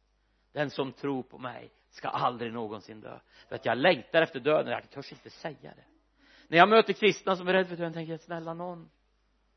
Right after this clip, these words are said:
Alltså, jag, jag kan inte ta livet av mig för det är självmord och mord är mord. <laughs> Men om, om, det, om det var möjligt så gjorde jag ju det. Men jag säger som Paulus, det är bättre att jag är kvar, jag har ett jobb att göra. Men jag har enorm,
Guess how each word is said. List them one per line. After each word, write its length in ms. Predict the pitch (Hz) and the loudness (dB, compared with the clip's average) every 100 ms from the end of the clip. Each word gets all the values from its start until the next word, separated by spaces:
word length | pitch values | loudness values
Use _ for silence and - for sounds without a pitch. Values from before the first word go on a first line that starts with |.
| _ _ _ _ | _ _ _ _
Alltså, 320 | - - 135 156 | -10 -8 -6 -6
jag, 100 | 147 _ _ - | -6 _ _ -4
jag 180 | 165 170 | -2 0
kan 100 | 202 | -2
inte 160 | 175 | -4
ta 120 | 180 | -4
livet 380 | 185 190 175 147 | -2 0 -2 -2
av 180 | 170 165 | 0 0
mig 80 | 139 | -2
för 80 | 156 | -6
det 60 | |
är 40 | 165 | -6
självmord 720 | - 196 139 147 196 143 147 | -4 -4 -4 -6 -6 -4 -4
och 60 | |
mord 300 | 151 202 208 | -6 -6 -6
är 60 | 170 | -4
mord. 380 | 214 165 127 139 175 - - - - 180 - | -2 -4 -6 -8 -12 -14 -20 -20 -12 -10 -10
<laughs> 680 | _ - _ _ _ _ - | _ -20 _ _ _ _ -2
Men 180 | 160 156 | 0 0
om, 280 | 175 190 | -2 -2
om, 160 | 175 185 | -4 -4
det, 60 | 180 | -4
om 200 | 170 190 | -4 -2
det 60 | |
var 100 | 196 | -2
möjligt 400 | 196 220 143 175 | 0 0 -2 -4
så 60 | 214 | -8
gjorde 340 | 226 269 160 | -10 -12 -10
jag 80 | 185 | -12
ju 140 | 277 | -12
det. 200 | 247 185 - _ _ _ _ _ _ | -14 -18 -20 _ _ _ _ _ _
Men 260 | 160 175 180 | 0 2 4
jag 120 | 190 | 2
säger 220 | 202 175 | 2 0
som 140 | 170 160 | 0 4
Paulus, 360 | 165 160 147 | 6 6 2
det 60 | 151 | 0
är 20 | |
bättre 280 | 151 151 151 | -2 -2 -4
att 100 | 143 | -6
jag 100 | 139 | -6
är 40 | |
kvar, 220 | - 147 | -2 -2
jag 80 | 131 | 0
har 80 | 127 | -4
ett 100 | 135 | -6
jobb 200 | 143 135 | -8 -8
att 60 | 147 | -12
göra. 420 | 147 165 165 - _ _ _ _ _ | -12 -16 -20 -20 _ _ _ _ _
Men 100 | 139 | 0
jag 80 | 147 | 0
har 340 | - 170 151 - | 0 -4 -4 -4
enorm, 640 | 143 139 143 135 117 110 | -8 -8 -8 -8 -8 -14